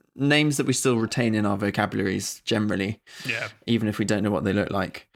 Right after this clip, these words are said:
Speaker 1: And the plants that, like, define the habitats. And then also all these amazing, really, like, wacky, intriguing plants that do all these ridiculously cool things, um, but that people never really hear about.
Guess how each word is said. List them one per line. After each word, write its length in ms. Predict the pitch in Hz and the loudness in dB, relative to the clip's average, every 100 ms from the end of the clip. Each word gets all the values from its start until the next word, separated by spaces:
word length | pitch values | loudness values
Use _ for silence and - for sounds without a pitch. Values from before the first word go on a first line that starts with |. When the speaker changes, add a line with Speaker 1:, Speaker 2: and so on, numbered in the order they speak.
| - | 0
Speaker 1:
And 140 | 120 | 2
the 40 | 120 | 2
plants 360 | 151 127 - | 2 2 2
that, 100 | 80 | 2
like, 180 | 110 - | 2 2
define 500 | 117 - 117 110 104 | -2 0 2 2 2
the 60 | 101 | 0
habitats. 800 | 110 78 101 101 - - - - - - - - - | 0 0 -2 -2 -2 -8 -8 -12 -20 -20 -20 -20 0
And 140 | 123 | 4
then 100 | 131 | 4
also 600 | 139 156 139 131 117 110 107 | 6 4 4 6 6 6 4
all 220 | 139 143 | 4 6
these 340 | 147 131 120 - - | 6 4 0 -4 0
amazing, 1000 | 165 160 170 165 160 139 123 113 110 - | 4 4 6 6 4 4 4 4 2 0
really, 640 | 131 147 151 143 135 127 | 2 4 4 4 6 4
like, 220 | 123 123 | 4 0
wacky, 460 | 143 143 135 - 123 | 0 2 0 0 2
intriguing 600 | 120 117 143 139 127 113 | 2 2 2 2 2 0
plants 420 | - 107 101 - | 0 0 0 -2
that 120 | 80 | -2
do 160 | 98 113 | 0 2
all 80 | 147 | 4
these 200 | 160 123 | 2 2
ridiculously 960 | 120 131 139 135 170 - 147 143 - 127 | 0 2 2 2 0 0 -2 0 0 0
cool 240 | 139 123 | 2 0
things, 540 | 117 120 98 113 - - - - - - - | 0 0 0 -4 -6 -10 -16 -16 -18 -12 0
um, 360 | 117 117 117 | 4 6 4
but 200 | 113 131 | 4 2
that 140 | 123 - | 2 2
people 340 | 156 - 123 | 2 2 2
never 240 | 120 131 120 | 4 2 4
really 200 | 117 117 | 4 4
hear 240 | 120 127 | 2 2
about. 460 | 101 92 90 - | 2 0 0 -4